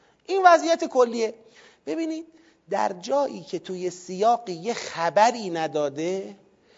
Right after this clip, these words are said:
ما مسئله اون سیاق را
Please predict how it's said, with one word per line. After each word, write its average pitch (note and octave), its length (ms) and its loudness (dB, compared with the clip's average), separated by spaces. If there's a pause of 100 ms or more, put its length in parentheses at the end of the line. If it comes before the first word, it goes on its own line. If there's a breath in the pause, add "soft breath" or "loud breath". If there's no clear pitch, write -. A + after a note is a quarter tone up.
(220 soft breath)
ما B3+ 200 0
مسئله F3 1120 -2
اون E3+ 200 -8
سیاق G#3 640 2
را C4+ 300 0